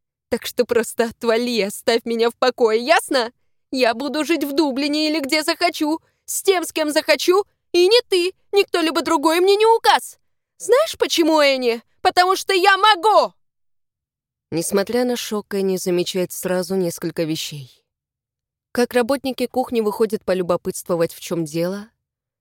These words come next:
как старательно равнодушный бармен тактично отворачивается, как посетители зачарованно наблюдают за перепалкой. Но яснее всего она видит Грейси.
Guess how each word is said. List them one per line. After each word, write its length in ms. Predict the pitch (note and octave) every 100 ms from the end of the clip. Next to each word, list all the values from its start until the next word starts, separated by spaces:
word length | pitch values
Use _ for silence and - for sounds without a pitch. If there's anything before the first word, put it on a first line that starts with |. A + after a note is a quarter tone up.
| _
как 180 | - A#3
старательно 640 | - B3+ C4 C#4 B3 A#3+ A3+
равнодушный 600 | A3 A3 G3+ A3 A#3 G3
бармен 400 | G3+ G3 G3 F#3+
тактично 640 | G3 - - A3 - F#3
отворачивается, 1120 | D#3+ D#3 D3+ F#3+ - G#3 G3+ - - G#3 G3+ _ _ _ _ _ _ _ _
как 220 | - D#3+
посетители 600 | - E3 E3+ - F#3+ G3 F3+
зачарованно 640 | F3+ - E3 F3+ G#3+ G#3
наблюдают 600 | G#3 G3 G3+ E3 D#3 D#3
за 120 | E3+
перепалкой. 800 | - D#3+ D#3+ D#3 C3+ - C3 B2 _ _ _ _ _ _ _ _ _ _
Но 140 | D#3 E3
яснее 480 | F3 - A3+ A3+ A3+
всего 380 | - G3 G3
она 240 | F#3+ F#3 F#3
видит 300 | F#3+ F#3 F3
Грейси. 680 | F#3 G3 F#3+ - - B2